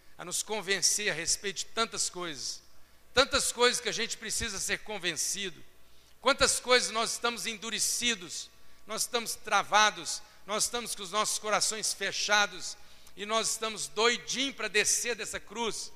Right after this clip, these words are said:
Nós não queremos carregá-la, nós não entendemos que seja isso que nós temos que fazer. Nós não queremos a exposição,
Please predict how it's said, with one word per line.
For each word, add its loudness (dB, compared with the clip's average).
Nós -2
não -4
queremos 2
carregá-la, 6
nós -4
não -2
entendemos 2
que -6
seja 4
isso 4
que -12
nós -4
temos -6
que -12
fazer. -4
Nós 2
não -4
queremos -2
a 0
exposição, -2